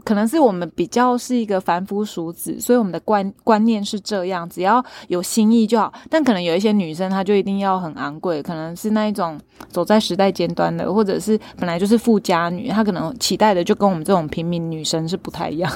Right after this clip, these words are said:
<laughs> 我在讲什么鬼？但是我的意思就是说可能会有落差，但是我觉得彼此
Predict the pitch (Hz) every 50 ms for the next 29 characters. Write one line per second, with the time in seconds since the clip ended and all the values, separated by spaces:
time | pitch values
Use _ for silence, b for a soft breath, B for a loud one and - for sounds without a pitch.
0 | - - 294 277 - 190 196 233 226 226 185 185 175 190 170 165 - - 202 190
1 | - B 330 523 415 B - 302 302 339 349 294 220 180 202 247 262 262 214 214
2 | 190 226 240 240 233 220 226 208 214 202 175 160 170 208 220 190 160 165 185 196
3 | 180 170 165 - 180 170 175 208 247 269 269 254 202 165 170 170 185 185 180 -
4 | 180 196 190 - 202